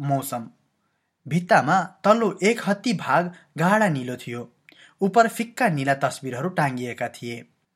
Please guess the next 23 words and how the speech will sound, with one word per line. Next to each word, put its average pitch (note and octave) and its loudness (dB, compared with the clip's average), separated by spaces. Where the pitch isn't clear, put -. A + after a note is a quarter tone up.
एउटा D#3 2
श्रीकृष्णको C#3 -6
राधासँग F3 2
यमुना F#3 2
तीरमा C3 -4
अर्धनग्न F#3+ 4
हँसिलो D3+ -4
मुरली E3 0
लीलामा, A2+ -6
एउटा E3 0
ईसा A#3 0
मसीहको D3+ 0
चित्र, A#2+ -8
जीवनको B2+ -6
दस B2+ -2
भागको A#2+ -8
चित्रण, B2 -8
एउटा B2+ -4
सरस्वतीको, B2+ -6
अर्को A#3+ 0
विष्णु A3+ -4
भगवानको C3+ 0
विश्वरूप। B2 -8